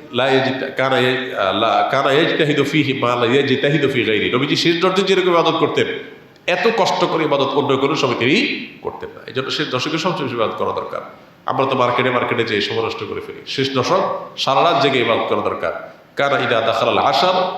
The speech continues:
আহিয়া লাইলাহ ওয়া আইকাযা আহলাহ ওয়া শাদ্দা মি'জারাহ।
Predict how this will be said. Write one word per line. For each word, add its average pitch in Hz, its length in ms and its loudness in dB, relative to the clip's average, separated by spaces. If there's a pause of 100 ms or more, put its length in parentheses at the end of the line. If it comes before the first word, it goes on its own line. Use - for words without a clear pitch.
(140)
আহিয়া 120 400 0
লাইলাহ 151 380 2 (360)
ওয়া 127 140 4
আইকাযা 135 380 2
আহলাহ 165 720 2
ওয়া 117 60 2
শাদ্দা 139 360 0
মি'জারাহ। 147 880 2